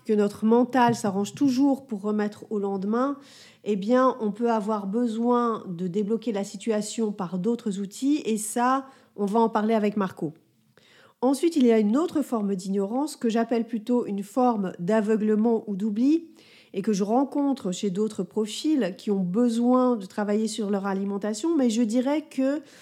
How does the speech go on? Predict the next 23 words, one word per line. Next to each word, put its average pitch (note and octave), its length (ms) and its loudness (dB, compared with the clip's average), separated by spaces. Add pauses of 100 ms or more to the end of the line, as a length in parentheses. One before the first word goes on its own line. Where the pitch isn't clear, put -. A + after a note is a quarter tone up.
(320)
euh, G#3 200 4
ces A3 180 -2
difficultés, C4 540 -2
c'est C#4+ 160 -2
pas E4 300 0
juste, D4+ 560 -2
euh, F#3+ 360 -4
des F#3+ 160 -2
difficultés G#3 580 -6
avec G3+ 220 -4
la F#3+ 120 -4
nourriture. G3 600 -4 (460)
On G#3 100 2
va B3 200 4
se B3+ 100 -10
rendre C4+ 260 0
compte C#4+ 560 -2
assez G#3+ 300 -2
rapidement A3+ 480 0
qu'en B3 220 0
fait, C#4 460 -4
derrière A3+ 440 2
l'assiette, C4 600 -2